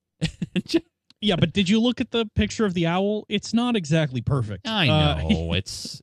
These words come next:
Speaker 1: it's not
Speaker 2: and
Speaker 1: great.
Speaker 2: the other thing, too, is, uh, this will only work in, in servers where you have creative.
Speaker 1: Oh, that's
Speaker 2: Right?
Speaker 1: true, too. That's right.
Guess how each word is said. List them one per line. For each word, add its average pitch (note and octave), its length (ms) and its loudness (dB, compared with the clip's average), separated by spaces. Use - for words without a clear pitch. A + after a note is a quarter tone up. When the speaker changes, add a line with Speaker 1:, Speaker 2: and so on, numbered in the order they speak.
Speaker 1:
it's F3 200 -2
not A#2+ 220 -2
Speaker 2:
and A#3 140 4
Speaker 1:
great. A#3 100 6
Speaker 2:
the B3 60 6
other B3+ 120 2
thing, A#3+ 160 0
too, C4 220 0
is, A3 300 -2
uh, G3+ 160 -4
this A3 160 -4
will G3 160 -6
only F#3+ 280 2
work F3+ 380 2
in, E3 580 2
in E3 160 4
servers E3+ 340 2
where D#3 120 2
you E3 100 4
have E3+ 240 2
creative. F#3 560 -4
Speaker 1:
Oh, C3 80 -2
that's C3 260 2
Speaker 2:
Right? D3+ 60 0
Speaker 1:
true, C#3 160 4
too. A#2+ 280 6
That's G2 200 0
right. G2 260 2